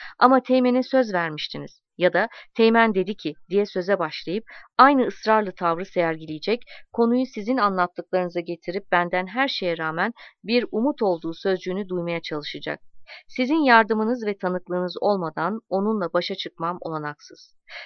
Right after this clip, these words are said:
Ne yazık ki hayalleri sindirmek, derecedeki cıvayı sallayıp aşağı düşürmek kadar kolay değil.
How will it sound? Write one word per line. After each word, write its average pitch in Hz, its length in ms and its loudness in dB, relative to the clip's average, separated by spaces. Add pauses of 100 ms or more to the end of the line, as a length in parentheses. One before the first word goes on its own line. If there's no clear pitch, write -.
Ne 233 100 6
yazık 285 280 4
ki 285 120 -4
hayalleri 220 520 4
sindirmek, 170 580 -4 (380)
derecedeki 220 600 4
cıvayı 196 320 0
sallayıp 170 460 0
aşağı 190 380 0
düşürmek 180 420 -6
kadar 160 300 0
kolay 170 440 0
değil. 143 200 -14